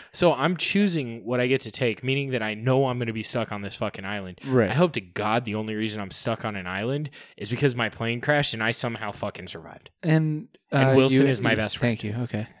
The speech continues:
Speaker 2: Uh, I was hoping that that's where you were going with it.
Speaker 1: But that's what I'm saying. Like,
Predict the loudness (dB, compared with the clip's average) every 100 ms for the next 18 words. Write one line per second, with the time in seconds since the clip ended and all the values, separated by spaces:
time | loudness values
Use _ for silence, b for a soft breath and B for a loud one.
0 | 2 4 6 4 4 4 4 0 0 -2
1 | 0 0 2 0 0 -2 -6 _ -4 -2
2 | -2 0 4 4 4 4 2 2 0 0
3 | -2 -4